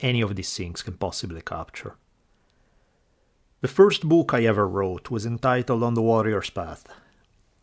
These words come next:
In it, I dedicated a lengthy chapter to Bruce Lee's philosophy. I'll read you something from it because it fits here. There are plenty of reference to that book in this section describing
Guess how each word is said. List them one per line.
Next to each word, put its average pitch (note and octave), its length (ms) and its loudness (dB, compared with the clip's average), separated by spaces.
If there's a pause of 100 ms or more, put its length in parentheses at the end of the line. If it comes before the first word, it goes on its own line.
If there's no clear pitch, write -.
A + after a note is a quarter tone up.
In C3 160 -2
it, C#3+ 280 -2
I A#2 140 2
dedicated G#2+ 680 -2
a G2 120 -4
lengthy A2+ 540 -4
chapter F#2+ 600 -4
to G2+ 220 -8
Bruce F#2+ 340 -6
Lee's F#2 240 -10
philosophy. E2+ 680 -12 (920)
I'll B2+ 480 2
read D#3 180 2
you C3 100 4
something F2+ 440 -4
from F#2+ 260 -8
it F2 220 -10
because - 240 -8
it G#2 100 -8
fits - 360 -10
here. D2 260 -12 (680)
There G#2 160 -2
are G#2 540 0 (240)
plenty F#3 320 4
of D#3+ 100 -2
reference A2+ 540 0
to A2+ 120 -4
that G2 220 -2
book G2 260 -4
in A#2 100 -2
this A2+ 120 -2
section B2 480 -2
describing F#2+ 840 -6